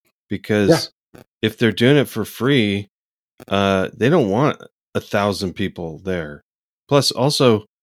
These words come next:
Speaker 1: do you really want feedback from a thousand people? Um,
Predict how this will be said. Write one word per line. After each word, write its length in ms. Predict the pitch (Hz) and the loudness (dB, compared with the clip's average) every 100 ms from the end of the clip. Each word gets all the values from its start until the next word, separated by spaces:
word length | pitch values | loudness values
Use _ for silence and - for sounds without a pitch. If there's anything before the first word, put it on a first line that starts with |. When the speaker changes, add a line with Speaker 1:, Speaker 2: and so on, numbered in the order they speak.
| _ _ _ | _ _ _
Speaker 1:
do 120 | 113 | 0
you 100 | 123 | 2
really 200 | 110 113 | 2 2
want 200 | 131 117 | 2 0
feedback 500 | - - 104 113 135 | -2 -6 -4 -2 -4
from 160 | - 110 | -4 -6
a 60 | 104 | -6
thousand 460 | 101 110 113 113 | -6 -6 -4 -6
people? 460 | 120 123 - 147 - | -6 -8 -8 -10 -6
Um, 440 | 110 107 95 85 | -4 -2 -2 -6